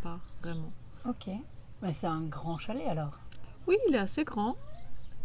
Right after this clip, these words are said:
Speaker 1: Euh, on sera huit en tout.
Speaker 2: Huit adultes ?
Speaker 1: Huit adultes et deux enfants.
Speaker 2: Ok. Ah, mais ça va être un super week-end.
Speaker 1: Oui, je me réjouis. Et toi ?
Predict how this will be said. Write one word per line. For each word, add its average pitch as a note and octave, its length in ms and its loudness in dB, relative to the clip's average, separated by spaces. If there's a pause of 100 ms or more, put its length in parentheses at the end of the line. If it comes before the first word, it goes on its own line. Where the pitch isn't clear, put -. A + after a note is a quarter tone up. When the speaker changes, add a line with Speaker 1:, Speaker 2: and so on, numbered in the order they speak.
(160)
Speaker 1:
Euh, G3+ 300 4
on G3 140 0
sera A3+ 920 -2 (760)
huit G#3 540 4 (240)
en B3+ 160 4
tout. D#4 240 2 (400)
Speaker 2:
Huit G3+ 220 6
adultes ? A#3+ 340 4
Speaker 1:
Huit A#3+ 180 6
adultes A3+ 480 4
et G#3+ 140 6
deux F#3+ 260 4
enfants. - 320 -6 (320)
Speaker 2:
Ok. - 260 -4 (200)
Ah, F4 120 0
mais - 60 2
ça D#3+ 140 -4
va D3 40 -2
être - 140 -6
un C#3 60 -4
super E3+ 500 -4
week-end. C#4+ 320 -2
Speaker 1:
Oui, C4+ 240 8 (280)
je A#3+ 180 0
me G3 100 4
réjouis. E3+ 380 -2 (1500)
Et - 100 6
toi ? - 220 4